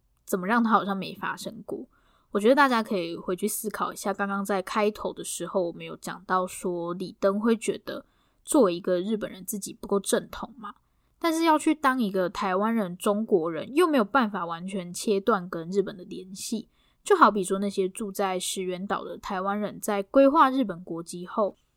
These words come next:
他们还是会在日文名字里面加上自己以前的台湾名字或是姓氏。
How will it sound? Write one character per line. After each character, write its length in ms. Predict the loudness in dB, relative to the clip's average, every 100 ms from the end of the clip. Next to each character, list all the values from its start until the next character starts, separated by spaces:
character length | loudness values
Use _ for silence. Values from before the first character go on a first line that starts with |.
| _
他 140 | -6 0
们 100 | 0
还 180 | 0 -4
是 240 | -2 2
会 240 | 4 4
在 460 | 2 0 0 0 -4
日 180 | 2 2
文 140 | 2
名 200 | -2 -8
字 120 | -6 -6
里 140 | -6
面 180 | -8 -8
加 280 | -6 -6 -4
上 300 | -2 0 0
自 160 | -4 -6
己 100 | -10
以 120 | -10
前 260 | -8 -8
的 180 | -8 -10
台 200 | -8 -4
湾 120 | -2
名 200 | 0 -2
字 100 | -4
或 160 | -8 -8
是 100 | -8
姓 380 | -4 -4 -4 -6
氏。 320 | -6 -4 -6